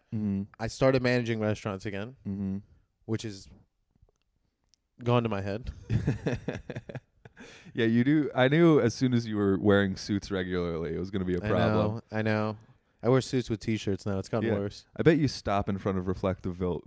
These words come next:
Speaker 2: Oh,
Speaker 1: buildings. <laughs>
Speaker 2: oh, you have no idea, dude. Every mirror I pass, every mirror, every reflective window, every
Speaker 1: Uh-huh.
Speaker 2: fucking car window, anything where I can just, like, see myself in a fucking suit, dude.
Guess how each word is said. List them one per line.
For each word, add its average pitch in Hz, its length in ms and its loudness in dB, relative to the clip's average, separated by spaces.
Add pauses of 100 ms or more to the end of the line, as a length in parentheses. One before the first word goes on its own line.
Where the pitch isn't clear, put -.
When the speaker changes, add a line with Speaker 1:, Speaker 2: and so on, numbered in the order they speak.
Speaker 2:
Oh, 151 400 12
Speaker 1:
buildings. - 260 8
<laughs> - 40 8
Speaker 2:
oh, 170 1040 10
you 208 140 12
have 180 220 8
no 196 220 12
idea, 160 560 10
dude. 151 320 6
Every 160 560 8
mirror 139 340 2
I 120 140 8
pass, 113 580 2 (580)
every 160 380 6
mirror, 147 360 2
every 151 360 6
reflective 139 600 4
window, 139 540 6
every 143 300 4
Speaker 1:
Uh-huh. 117 100 0
Speaker 2:
fucking 135 340 0
car 131 420 4
window, 127 540 0
anything 135 640 -4 (400)
where 131 180 0
I 131 60 0
can 131 120 -4
just, 123 200 -2
like, 113 160 0
see 139 240 -4
myself 135 480 -4
in 123 100 -4
a 104 80 -8
fucking - 400 -12
suit, 160 400 -6
dude. 175 260 -4